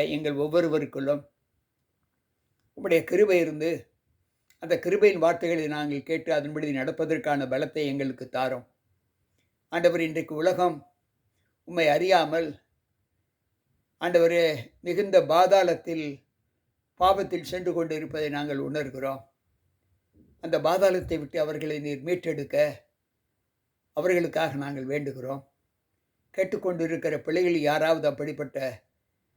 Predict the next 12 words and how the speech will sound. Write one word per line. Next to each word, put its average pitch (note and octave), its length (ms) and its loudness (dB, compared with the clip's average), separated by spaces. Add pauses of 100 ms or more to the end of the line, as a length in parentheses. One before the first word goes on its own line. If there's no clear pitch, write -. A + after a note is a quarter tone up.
(500)
அறியாமையில் E3+ 560 4
இருப்பவர்கள் D3 580 -4
என்றால், C3+ 380 -4 (220)
அவர்களையும் E3 640 2
கர்த்தர் C#3 380 -2 (880)
உம்முடைய D#3 280 -6
சத்திய E3 260 -2
வார்த்தைகளில் D3+ 640 -2
அறிந்து E3 300 -4
கொள்வதற்கான C#3+ 600 -4
ஞானத்தை C#3+ 440 -6
கொடுத்து, C3 380 -10